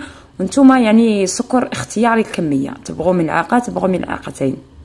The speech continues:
ثم راح نضيف ملعقه تاع خل باش الخبز تاعنا يجي مشهد.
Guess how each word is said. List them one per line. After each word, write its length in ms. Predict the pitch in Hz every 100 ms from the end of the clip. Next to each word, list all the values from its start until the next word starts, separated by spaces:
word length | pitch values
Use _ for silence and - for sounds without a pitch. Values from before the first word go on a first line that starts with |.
| - - - _ _ _ _ _ _ -
ثم 240 | 330 254
راح 360 | 190 233 226 -
نضيف 400 | 151 175 233 -
ملعقه 540 | 180 233 147 143 233
تاع 160 | 247 170
خل 300 | - 240 220
باش 420 | 156 - - - - - -
الخبز 320 | - - 226 -
تاعنا 360 | - 185 240
يجي 240 | 247 175 180
مشهد. 520 | - 131 131 131